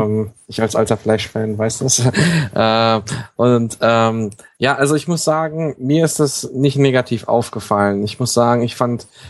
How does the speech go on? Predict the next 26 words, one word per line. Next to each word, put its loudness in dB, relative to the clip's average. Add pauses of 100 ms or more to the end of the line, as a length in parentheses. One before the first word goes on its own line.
(160)
fand 0
eigentlich -2
dieses, 0
ähm, -8
Dunkle, 4
dadurch, 2
dass 0
ich -4
halt 0
auch 0 (760)
düstere 2
Filme 0
mag, 0
ähm, 0
nicht 0 (100)
störend. 2
Aber 0
jetzt, 0
wo -4
du -2
sagst, 0 (540)
okay, 2
es, -4 (840)
also 2
der 2
Hauptpunkt, -2